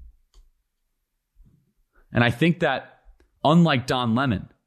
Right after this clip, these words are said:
I think that we as Republicans, if we can, and conservatives and Trump supporters, if we can solve this problem,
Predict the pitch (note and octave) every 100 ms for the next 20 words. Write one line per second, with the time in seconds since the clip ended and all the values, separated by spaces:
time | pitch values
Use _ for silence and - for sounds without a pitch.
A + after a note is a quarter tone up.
0 | _ - _ _ _ _ _ _ _ _
1 | _ _ - C3 D#3+ D3+ C3+ B2+ C3+ A#2+
2 | A#2+ - A#2 B2 C3+ C3+ B2 A#2 G#2+ A#2
3 | F#2+ G#2+ G#2+ A#2+ - A#2+ A#2 B2+ A#2 F#2+
4 | A2+ G#2+ A#2+ B2 B2 A#2+ G#2+ A2+ F#2+ -
5 | A2+ A2+ B2 A2+ - - G#2+ G#2+ C#3+ E3+